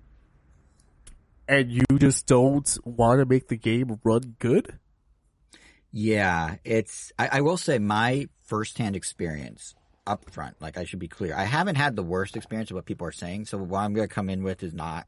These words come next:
Speaker 2: as severe as what some people, like, I've had frame rate dips and some light chugging. Uh, I've had textures drop every so often. I've had a few clippings of characters,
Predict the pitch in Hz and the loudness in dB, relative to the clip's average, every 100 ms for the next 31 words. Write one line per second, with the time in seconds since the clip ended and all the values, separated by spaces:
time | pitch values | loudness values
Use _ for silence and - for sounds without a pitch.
0 | - 90 85 - 78 85 78 - - 78 | -10 -8 -8 -10 -8 -8 -8 -12 -14 -14
1 | 87 101 120 135 160 170 123 107 101 - | -10 -6 -4 -2 -2 -2 -4 -4 -6 -6
2 | 104 - - - - 101 113 107 101 - | -8 -8 -20 -16 -8 -6 -6 -4 -4 -6
3 | 82 78 80 104 _ _ _ _ _ _ | -8 -8 -8 -10 _ _ _ _ _ _
4 | 98 98 98 110 117 135 - - 120 - | -2 -2 -2 -4 -4 -6 -6 -4 -4 0
5 | 120 113 113 110 - 113 110 107 104 95 | 0 0 -2 -4 -4 0 0 0 -6 -6
6 | 101 92 110 - - 113 104 95 - 107 | -8 -8 -10 -8 -8 -6 -8 -8 -4 -4
7 | 104 - 110 101 | -4 -4 -4 -4